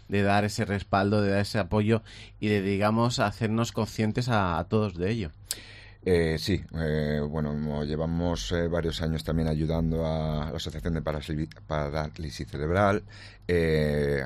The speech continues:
Speaker 2: a gabinetes, eh, referente con, con personas con diversidad que están dentro del tema de, de autismo. Eh, pues también intentamos ayudar en ese, ese tipo de, de ámbito, ¿vale? No solamente fiesta, deporte, tal cual, sino también verdaderamente cosas que,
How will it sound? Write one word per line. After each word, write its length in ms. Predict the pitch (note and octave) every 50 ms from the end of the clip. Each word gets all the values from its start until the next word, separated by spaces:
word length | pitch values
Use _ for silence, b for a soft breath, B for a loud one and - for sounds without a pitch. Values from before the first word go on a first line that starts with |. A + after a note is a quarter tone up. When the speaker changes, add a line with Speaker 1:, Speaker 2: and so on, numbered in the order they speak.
| - -
Speaker 2:
a 160 | - D2 C#2+
gabinetes, 720 | - D2 C#2 C#2+ C#2+ D2+ D#2 D2+ - D#2+ D#2 D2+ - - D#2
eh, 180 | D#2 D2+ D2
referente 560 | C#2+ D2 D2 - - C#2+ D2+ D2 C#2 - D2+
con, 680 | - - D2 D2 D2 C#2+ C#2 C#2 C#2 C#2 C2+ C2 B1+ B1
con 240 | - - C#2 C#2 C2
personas 420 | B1+ C#2+ C#2 - - C#2+ C#2+ C#2 -
con 140 | - D2
diversidad 540 | C2 C2 C2+ - - C#2 D#2 E2+ E2+ F2+ F#2+
que 100 | F#2+ -
están 260 | - - - C#2 C2+
dentro 480 | A#1+ C2+ C2 B1 - C#2 C#2 C2+ C2 B1
del 280 | - - - - - -
tema 240 | - - C2+ C2+ C2+
de, 380 | C2+ C2+ C2+ C2+ C2+ C2 B1+ B1
de 60 | B1
autismo. 580 | B1 - - G2+ G2+ F#2+ F#2+ E2+ F2 F#2 F#2 F#2+ F#2+ B B B B B B -
Eh, 420 | F2+ E2 D#2 D2+ D2+ D2 C#2+ C#2 C2
pues 160 | - - - -
también 300 | - D2 C#2+ D2 D2+ D#2
intentamos 400 | D2+ - D#2 C#2+ D2+ D#2 D2+ D#2
ayudar 340 | E2+ D#2+ D2+ D2+ D2+ D#2+ F2
en 200 | F2+ D#2+ D2+ C#2+
ese, 600 | C#2+ C2+ - - C#2 C#2 C2+ C2 A#1 A#1+ A1+ G#1+ - - -
ese 200 | - - - B1
tipo 260 | - D#2 D2+ - D2
de, 220 | D#2 D2 C#2+ C#2 C2+
de 100 | C2 C#2+
ámbito, 340 | D#2 E2 D2+ C#2 - - - - -
¿vale? 220 | - C2+ C2 C#2 C#2+
No 100 | C2+ C2
solamente 680 | - C#2 C#2 C2+ C2+ C#2 C#2+ C2 - C#2+ C#2 C2+ C2 B B B B B B B B B B B - -
fiesta, 480 | - - E2 D#2+ D#2 - - - D2
deporte, 480 | C#2 C#2 C#2 - - D2+ D2+ C#2+ - -
tal 140 | - C2+ B1+
cual, 220 | - F2+ F2+ E2
sino 240 | - - C2+ C2 B1
también 240 | - C2 C#2 C#2 C2+
verdaderamente 420 | C2+ C#2+ C#2+ C#2+ C#2 C#2+ C2+ C#2+
cosas 300 | - - C2 D2+ C#2+ -
que, 480 | - - E2 D2+ D2+ C#2+ B1+ A1+ -